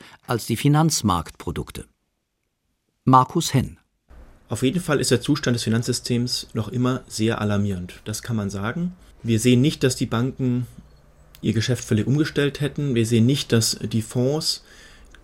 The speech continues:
Speaker 2: wo vieles von unseren Geldern liegt, ihre riskanten Geschäfte völlig eingeschränkt hätten.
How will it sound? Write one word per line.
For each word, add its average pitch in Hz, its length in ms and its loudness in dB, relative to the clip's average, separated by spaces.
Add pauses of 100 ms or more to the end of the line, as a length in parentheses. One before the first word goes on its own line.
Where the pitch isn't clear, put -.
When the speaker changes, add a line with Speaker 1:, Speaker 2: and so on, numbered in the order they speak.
(180)
Speaker 2:
wo 117 120 -2
vieles 139 460 2
von 127 120 -2
unseren 117 240 0
Geldern 117 340 2
liegt, 123 360 -2
ihre 113 180 2
riskanten 113 400 0
Geschäfte 117 480 2
völlig 113 440 0
eingeschränkt 117 640 2
hätten. 165 340 -2